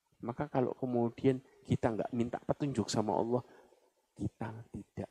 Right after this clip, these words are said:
akan pernah tahu apa itu kebenaran. Karena Allah juga mengatakan,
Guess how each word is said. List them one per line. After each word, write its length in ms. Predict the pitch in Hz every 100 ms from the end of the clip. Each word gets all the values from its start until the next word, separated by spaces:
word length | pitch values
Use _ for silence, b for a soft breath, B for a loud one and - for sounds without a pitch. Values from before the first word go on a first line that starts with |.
| -
akan 380 | 104 - 113 113
pernah 340 | 110 - 101 98 - -
tahu 320 | - 113 113 -
apa 400 | - - - - -
itu 180 | -
kebenaran. 560 | - - - - - - - _ _ _ _ _ _ _ _ _ _ _ _ _ _ _ _ _ _ _ _ -
Karena 220 | 104 -
Allah 140 | 165
juga 160 | 151 123
mengatakan, 480 | 135 135 - 131 104